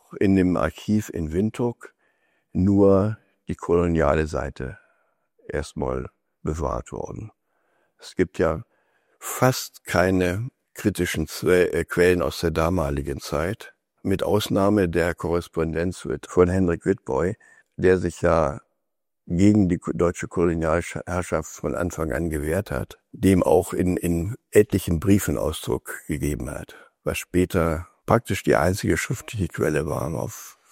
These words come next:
die man sich stützen konnte. Diese Quellen, ähm, eben oft nicht gibt, weil es immer nur eine Seite, äh, dabei behandelt wird. Für Namibia ist das klar, es ist die,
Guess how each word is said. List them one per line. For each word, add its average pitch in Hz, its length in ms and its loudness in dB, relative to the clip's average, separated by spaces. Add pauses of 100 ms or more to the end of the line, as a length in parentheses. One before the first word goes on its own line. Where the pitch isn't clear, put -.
(140)
die 87 80 0
man 78 180 0
sich - 160 -6
stützen - 400 -4
konnte. - 520 -4 (460)
Diese 107 420 2
Quellen, 131 800 2 (360)
ähm, 117 600 -4 (840)
eben 107 600 2 (1160)
oft - 600 -6 (440)
nicht - 540 0
gibt, - 300 -6 (220)
weil 95 180 2
es - 160 -6
immer 123 240 6
nur 113 240 4
eine 87 300 -2
Seite, 73 480 -8 (300)
äh, 60 200 -8 (240)
dabei 73 560 -2
behandelt 71 520 -6
wird. 87 340 -6 (180)
Für - 260 0
Namibia 95 520 2
ist 90 180 -6
das - 180 -6
klar, 90 380 0
es - 160 -6
ist - 240 -6
die, 87 420 2